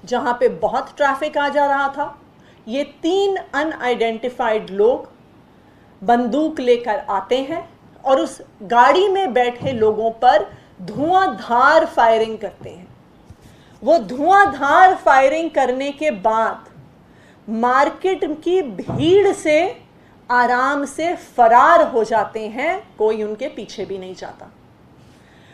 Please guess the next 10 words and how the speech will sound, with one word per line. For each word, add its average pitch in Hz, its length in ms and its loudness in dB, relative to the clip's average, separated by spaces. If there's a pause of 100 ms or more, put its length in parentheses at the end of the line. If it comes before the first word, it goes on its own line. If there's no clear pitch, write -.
(260)
अब 339 480 0 (340)
आज 247 520 0 (600)
उस 233 200 -2
घटना 226 640 -2
को 330 340 2 (960)
पन्द्रह 339 460 4
बीस 294 420 -4
घंटे 240 540 -6
से 302 220 -6
ज़्यादा 220 440 2